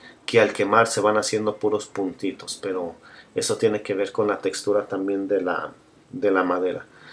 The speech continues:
Por ejemplo, aquí miren en la copa cómo se ve que voy haciendo como puros puntitos, ¿ya ven? Pero es por la textura de la,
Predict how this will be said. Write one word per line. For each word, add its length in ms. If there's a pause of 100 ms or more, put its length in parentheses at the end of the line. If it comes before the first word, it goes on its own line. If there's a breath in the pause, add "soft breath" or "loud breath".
(220 loud breath)
Por 160
ejemplo, 380
aquí 180
miren 320
en 80
la 120
copa 260
cómo 220
se 180
ve 160
que 100
voy 180
haciendo 360
como 240
puros 260
puntitos, 580
¿ya 100
ven? 180 (720 loud breath)
Pero 200
es 100
por 180
la 160
textura 460
de 120
la, 320